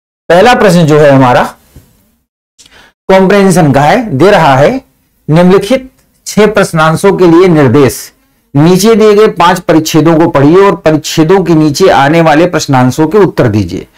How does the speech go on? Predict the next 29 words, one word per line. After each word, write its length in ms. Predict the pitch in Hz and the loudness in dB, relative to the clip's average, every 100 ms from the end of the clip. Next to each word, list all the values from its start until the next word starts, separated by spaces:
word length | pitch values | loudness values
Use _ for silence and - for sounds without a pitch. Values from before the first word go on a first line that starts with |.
| - - - - | -20 -20 -20 -6
इन 160 | 220 226 | -2 0
प्रश्नांशों 600 | 208 170 165 160 165 202 | -2 -2 -2 0 0 -2
के 260 | 208 214 - | 0 -4 -2
आपके 680 | 139 156 156 _ _ - 220 160 | -2 -2 -4 _ _ -2 -2 0
उत्तर 380 | 160 - 185 110 - - - _ | -4 -2 -2 -2 -6 -20 -20 _
केवल 340 | 175 202 220 247 | 0 2 2 0
इन 320 | 240 226 226 | 0 0 0
परिच्छेदों 640 | 185 175 175 - 190 233 | 0 0 0 0 2 2
पर 80 | - | 2
आधारित 440 | 151 123 127 123 127 | 2 2 0 0 0
होने 180 | 123 | -2
चाहिए। 260 | 113 120 131 | -2 -2 -2
इसका 340 | 147 165 208 | -2 -4 0
मतलब 320 | 208 196 202 156 | 0 0 0 2
यह 120 | 160 | 2
हुआ, 260 | 113 143 - - _ | 2 0 -2 -6 _
comprehension 580 | - 160 160 175 170 190 | -2 0 2 2 2 2
के 60 | 185 | 2
बारे 220 | 165 170 | 2 2
में 100 | 180 | -2
थोड़ा 240 | 151 156 | 0 0
सा 120 | 165 170 | 0 0
मैं 140 | 160 | 2
आज 160 | 151 147 | 2 2
आपको 220 | 147 160 | 0 -4
फिर 220 | - 170 | -2 0
ब्रीफ 240 | 135 131 117 | 2 0 -2
कर 120 | 113 | -4
दूं। 140 | 110 | -4